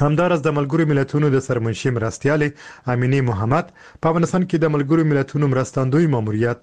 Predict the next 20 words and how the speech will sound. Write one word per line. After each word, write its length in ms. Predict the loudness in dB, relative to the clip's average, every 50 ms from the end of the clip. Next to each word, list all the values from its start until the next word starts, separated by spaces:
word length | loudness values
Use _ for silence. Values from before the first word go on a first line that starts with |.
| _ -4
یوناما 420 | -2 0 0 0 0 0 0 0 0 -2 -6 -12 -20 -20 -20 -14 -6 -2
د 40 | 0
افغانستان 380 | 0 2 0 0 0 0 0
لپاره 260 | 0 0 0 0 0 0
د 60 | 0
امریکا 420 | 0 0 0 -2 -2 -2 -2 -2
ځانګړي 420 | -2 -2 -2 -2 -2 0 0 0 0 0
استازي 500 | -2 -4 -4 -4 -2 -2 0 0 0 -2
توماس 500 | -2 -2 -2 -2 -2 -2 -4 -6 -4 -2
ویسټ 300 | 0 0 0 -2 -4 -10 -20 -20 -20 -20 -20 -14 -6 -2
او 120 | 0 0 2
نورو 240 | 2 2 2 2
چارواکو 480 | 0 0 -2 0 0 0 0 0 -2 -2
هم 220 | -2 -2 -2 -2
له 80 | -2 -2
طالبانو 520 | -2 -2 -4 -4 -2 -2 -2 -2 -2 0
غوښتي 320 | 0 0 -2 0 0 -2 -4 -2
چې 80 | -2 -2 -2 -4 -6 _ -20 -18 -8
خپله 200 | -2 0 0 0
پریکړه 400 | 0 0 -2 -2 -2 -2 -2